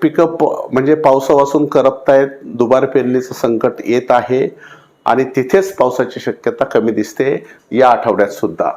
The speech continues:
हे तुमचं लातूर झालं, धाराशिव झालं, सोलापूर झालं, सांगलीचा तो तिकडचा भाग झाला, बीडचा आणि परभणीचा भाग इथे सुद्धा पावसाची शक्यता कमी दिसते. इथंच सगळ्यात जास्त पावसाची गरज आहे.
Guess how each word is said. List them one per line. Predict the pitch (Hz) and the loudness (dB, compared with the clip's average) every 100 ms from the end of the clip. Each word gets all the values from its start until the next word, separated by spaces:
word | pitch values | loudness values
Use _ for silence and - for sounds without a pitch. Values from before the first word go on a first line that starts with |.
| - _ _ 139 | -10 _ _ 2
हे | 135 | 2
तुमचं | 139 131 143 | 2 2 2
लातूर | 131 123 151 139 | 2 2 0 2
झालं, | 127 123 135 135 - - _ _ _ - | 2 4 2 2 -4 -18 _ _ _ -2
धाराशिव | 104 120 131 - 135 123 | 2 2 2 0 2 4
झालं, | 117 127 | 4 0
सोलापूर | 127 117 117 208 135 123 117 | 0 2 2 2 -2 0 0
झालं, | 113 120 | 0 -2
सांगलीचा | 117 104 117 123 131 | 0 0 0 0 -2
तो | - - | -4 -6
तिकडचा | 110 113 - 120 | -4 -4 0 0
भाग | 113 113 | 2 0
झाला, | 107 104 113 - - _ _ 110 | 0 0 0 -2 -14 _ _ -4
बीडचा | 131 156 165 - 139 135 - | 2 2 2 2 2 2 0
आणि | 113 127 | -2 0
परभणीचा | 127 117 113 110 107 | 0 0 0 -2 0
भाग | 101 101 85 80 | 0 0 -4 -6
इथे | - - | -8 -6
सुद्धा | 107 101 - 113 - - - - _ | -2 -4 0 0 0 -10 -20 -20 _
पावसाची | 104 98 110 - | -2 0 -2 -2
शक्यता | 104 104 - 107 107 | -8 -8 -4 -4 -4
कमी | - 101 123 | -2 -2 0
दिसते. | 123 120 156 180 - | -2 -4 -2 -2 -2
इथंच | 120 165 160 - | -4 -4 -4 -4
सगळ्यात | 110 107 | 0 0
जास्त | 98 - 104 | -2 -6 -6
पावसाची | - 90 - - - | -4 -4 -6 -10 -6
गरज | 90 85 | -4 -4
आहे. | 82 98 | -6 -8